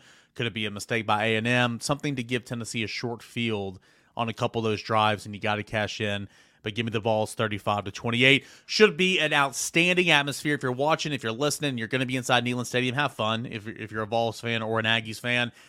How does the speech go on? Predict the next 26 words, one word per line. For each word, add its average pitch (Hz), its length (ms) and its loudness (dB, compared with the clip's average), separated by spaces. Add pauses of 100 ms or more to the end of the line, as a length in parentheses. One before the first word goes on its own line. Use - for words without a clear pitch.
(160)
uh, 101 120 -2
should 123 260 -2
be 123 140 2
what 110 200 0
a 104 220 0
college 120 280 -2
football 117 340 -2
environment 113 480 0
is 95 80 -12
all 120 260 -2
about. 101 280 -2
Checker 123 280 -2
Neyland. 147 500 0 (360)
There's 95 120 -10
gonna 107 120 -6
be 98 100 -4
orange 113 300 -2
and 110 120 -8
white 101 200 0
everywhere. 139 520 6
And, 107 260 -4
of 98 100 -16
course, 131 380 0
it 113 160 -4
is, 107 300 -2
uh, 101 320 0